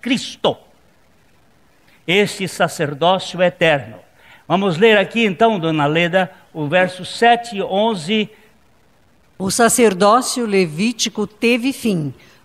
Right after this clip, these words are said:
Speaker 2: mas o de Cristo é eterno.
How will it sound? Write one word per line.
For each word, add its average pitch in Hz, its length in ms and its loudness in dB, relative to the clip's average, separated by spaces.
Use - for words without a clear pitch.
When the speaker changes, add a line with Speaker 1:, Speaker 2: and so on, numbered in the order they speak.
Speaker 2:
mas 175 300 0
o 202 60 -4
de 226 160 -2
Cristo 220 760 -4
é 180 220 2
eterno. 160 720 -2